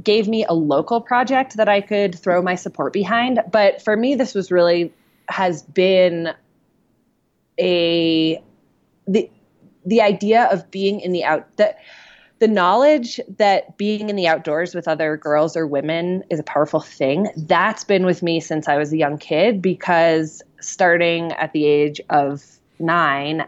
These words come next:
I spent my summers in Maine at a summer camp called Winnegonnick, which I totally adore. And a huge part of my summer experience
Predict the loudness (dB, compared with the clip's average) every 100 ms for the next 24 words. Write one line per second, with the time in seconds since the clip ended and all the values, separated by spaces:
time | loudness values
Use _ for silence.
0 | _ 0 2 2 0 -6 -2 -2 -2 -6
1 | -4 -4 -4 -2 -2 -2 -6 -12 -20 -20
2 | _ _ _ _ _ 0 2 4 2 2
3 | 0 0 -2 -2 0 0 -2 -10 -10 -8
4 | -8 -4 -6 0 0 0 0 -2 0 -2
5 | 0 -4 -4 -10 -12 _ -8 -6 -8 _
6 | _ _ _ -6 2 4 4 4 6 4
7 | 4 0 -2 2 2 2 -2 -4 -6 -10
8 | -14 -2 -2 -2 -8 -4 -2 -4 -2 0
9 | 0 -2 -2 -2 -2 -2 -4 -8 -12 _
10 | _ _ _ _ -2 -2 0 -2 -2 -4
11 | -8 -8 -4 0 0 -2 -4 -6